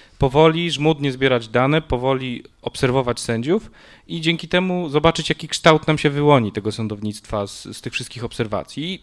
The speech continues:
I, i jednocześnie możemy obserwować, <clears throat> jak korporacja się broni.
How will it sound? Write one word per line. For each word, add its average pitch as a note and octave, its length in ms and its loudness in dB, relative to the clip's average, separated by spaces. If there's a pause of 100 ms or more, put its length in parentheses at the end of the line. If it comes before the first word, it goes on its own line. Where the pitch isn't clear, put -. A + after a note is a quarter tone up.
I, C#3+ 40 -14
i D3 80 -8
jednocześnie F3 540 2
możemy D3 280 2
obserwować, B2+ 560 -2 (440)
<clears throat> - 440 -18
jak B2+ 180 -6
korporacja B2+ 520 0
się D#3 120 -6
broni. D#3 440 6